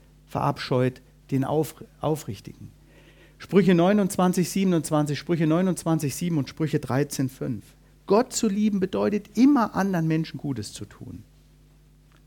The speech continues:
Und im ersten Johannes zwei fünfzehn steht, "Liebt nicht diese Welt und hängt euer Herz nicht an irgendetwas, das dieser Welt gehört.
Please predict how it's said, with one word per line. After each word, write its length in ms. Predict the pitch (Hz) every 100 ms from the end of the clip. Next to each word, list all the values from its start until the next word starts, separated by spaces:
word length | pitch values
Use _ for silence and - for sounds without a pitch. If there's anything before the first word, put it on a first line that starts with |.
| _ _ - - -
Und 160 | 185
im 80 | 185
ersten 360 | 165 233 - 214
Johannes 520 | 202 165 240 214 -
zwei 240 | 180 175 180
fünfzehn 680 | 208 214 - - 143 110 -
steht, 500 | - 165 156 - 139
"Liebt 480 | 175 254 - -
nicht 320 | 190 233 - -
diese 260 | 190 185
Welt 300 | 175 180 147
und 260 | - 139 113
hängt 300 | 226 247 -
euer 200 | 190 165
Herz 360 | 147 180 180
nicht 160 | 175 160
an 100 | 147
irgendetwas, 720 | 202 226 208 - 170 - 160
das 160 | 160 139
dieser 300 | 147 147 139
Welt 220 | 143 139
gehört. 460 | 135 139 120 -